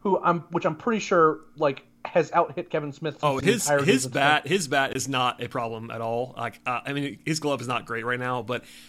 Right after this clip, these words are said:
Speaker 2: uh, all, all, all due respect to Kevin Smith. Kevin Smith, I, I don't underst-, I mean, I'll, I'll cop to not knowing a lot about him before he arrived in the big leagues with the Braves. I, I don't,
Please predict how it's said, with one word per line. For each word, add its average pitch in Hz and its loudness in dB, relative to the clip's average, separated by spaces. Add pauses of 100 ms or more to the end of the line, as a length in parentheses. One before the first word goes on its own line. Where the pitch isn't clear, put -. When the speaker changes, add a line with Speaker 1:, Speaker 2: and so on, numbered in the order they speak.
(140)
Speaker 2:
uh, 131 2 (180)
all, 196 4
all, 208 8 (120)
all 202 8
due 190 2
respect 160 2
to 135 -8
Kevin 131 0
Smith. 131 -4
Kevin 165 0
Smith, - -4 (500)
I, 139 4
I 139 2
don't 139 2
underst-, 131 -2
I 131 -6
mean, 131 -2 (300)
I'll, 139 2
I'll 156 4
cop 185 2
to 170 0
not 147 2
knowing 139 0
a 139 2
lot 139 6
about 139 0
him 143 -2
before 139 -4
he 127 0
arrived 123 0
in 123 -6
the 123 -6
big 120 -6
leagues 143 -4
with 147 -6
the 139 -6
Braves. 147 -2 (420)
I, 127 -6
I 147 2
don't, 143 2